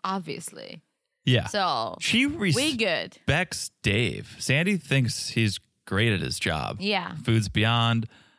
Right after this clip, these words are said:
Speaker 2: your service is impeccable. So she just wants everyone to get along. I think she's a really good leader. I think Sandy's a really good leader.
Speaker 1: Yeah, we love Sandy.
Speaker 2: Because she gives people who deserve chances, chances.
Speaker 1: Mm-hmm.
Speaker 2: She doesn't deal with bullshit if you don't, like Reagan.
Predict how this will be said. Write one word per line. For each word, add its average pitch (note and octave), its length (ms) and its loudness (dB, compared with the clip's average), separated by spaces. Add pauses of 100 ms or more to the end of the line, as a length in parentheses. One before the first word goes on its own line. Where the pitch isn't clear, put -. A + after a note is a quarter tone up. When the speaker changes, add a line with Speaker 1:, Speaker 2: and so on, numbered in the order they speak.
(220)
Speaker 2:
your - 160 -12
service G2 400 2
is - 60 -2
impeccable. A2+ 580 2
So G#2 300 4
she G#2+ 160 0
just A#2+ 220 0
wants A#2+ 260 2
everyone G2+ 420 2 (280)
to - 140 -2
get F2 140 0
along. F2 360 0 (640)
I C3 60 0
think A#3 220 2
she's E3 180 2
a B2 60 4
really A#2+ 260 4
good G2 220 0
leader. D2+ 180 -4
I G2 60 0
think B2+ 160 2
Sandy's B2 340 2
a G#2+ 60 0
really G2+ 180 4
good D3 140 0
leader. F4+ 100 4
Speaker 1:
Yeah, C4+ 420 4
we B3 140 -2
love C#4 220 -2
Sandy. E3+ 260 -2
Speaker 2:
Because A2+ 460 4
she - 160 2
gives A#2+ 320 2
people C3+ 280 2
who C3 120 6
deserve G2+ 480 2
chances, E2+ 480 -2
chances. - 560 -6
Speaker 1:
Mm-hmm. G#3 640 -2
Speaker 2:
She - 160 -2
doesn't G#2 220 4
deal B2 180 2
with A#2+ 160 -2
bullshit F#2+ 340 0
if F#2 100 -2
you G2+ 100 2
don't, D#2 460 -4
like F#2 240 -2
Reagan. A#1 600 -8